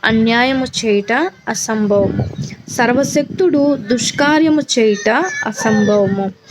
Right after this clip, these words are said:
నరుల క్రియలకు తగినట్టుగా ఫలము ఆయన వారికిచ్చును. అందరికీ వారి వారి మార్గములను బట్టి వారికి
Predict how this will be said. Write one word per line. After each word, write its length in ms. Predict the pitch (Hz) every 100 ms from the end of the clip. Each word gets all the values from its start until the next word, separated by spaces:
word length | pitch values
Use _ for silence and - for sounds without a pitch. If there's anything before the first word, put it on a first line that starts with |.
| - - -
నరుల 380 | 320 254 339 370
క్రియలకు 600 | 349 285 262 311 330 320
తగినట్టుగా 960 | 277 233 226 254 277 - 269 262 269
ఫలము 600 | 294 - 214 220 254 262
ఆయన 440 | 240 214 214 220 233 - - 226
వారికిచ్చును. 800 | 220 208 - 202 - - 214 196 - _ - _ -
అందరికీ 640 | 233 285 349 349 - 339
వారి 340 | 339 277 240 247
వారి 300 | 240 233 247
మార్గములను 800 | 220 208 233 240 277 277 262 240
బట్టి 420 | 214 208 - 233
వారికి 580 | 220 214 208 - 262